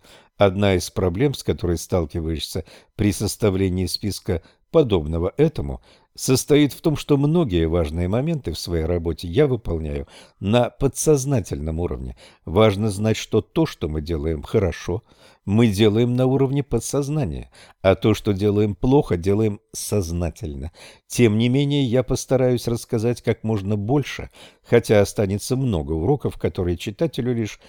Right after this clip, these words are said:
предстоит изучить. Первое. Всегда минимизируйте риск любым возможным способом. Второе. Всегда торгуйте относительно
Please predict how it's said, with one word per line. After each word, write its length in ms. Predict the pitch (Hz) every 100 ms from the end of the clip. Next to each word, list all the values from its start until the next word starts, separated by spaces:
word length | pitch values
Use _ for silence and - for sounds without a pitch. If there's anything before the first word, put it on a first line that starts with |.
| - _ -
предстоит 840 | - 175 - - 165 101 - - _ _ -
изучить. 680 | 92 80 98 - - - - _ _ _ _ _ _ _ _ _
Первое. 500 | 117 110 78 69 64 _ _ _ _ _ _ _ -
Всегда 640 | - 151 147 135 82 67 -
минимизируйте 1200 | 110 110 123 131 123 98 92 123 139 143 - 143 -
риск 480 | 104 98 117 - 107
любым 400 | 101 87 98 117
возможным 640 | 101 95 85 90 87 82
способом. 640 | - 82 80 - 62 62 _ _ _ _ - _
Второе. 640 | - - 101 90 85 104 - _ _ -
Всегда 640 | - - 123 113 82 76 - _ - - _
торгуйте 640 | 117 113 92 98 117 -
относительно 920 | 156 110 - 98 90 95 87 104 107